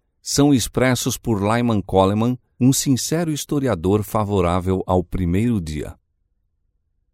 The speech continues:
A verdadeira doutrina do sábado cristão foi promulgada pela primeira vez por um dissidente inglês, o reverendo Nicholas Bond,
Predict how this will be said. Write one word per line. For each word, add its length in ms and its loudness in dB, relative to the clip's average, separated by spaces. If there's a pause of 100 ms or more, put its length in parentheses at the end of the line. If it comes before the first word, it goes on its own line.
(180)
A 100 2
verdadeira 680 0
doutrina 600 2
do 120 -6
sábado 500 -6
cristão 580 -4 (340)
foi 280 2
promulgada 680 2
pela 260 -2
primeira 500 0
vez 380 -2
por 240 -2
um 140 2
dissidente 720 -4
inglês, 500 0 (200)
o 120 -2
reverendo 600 2
Nicholas 500 -2
Bond, 460 -2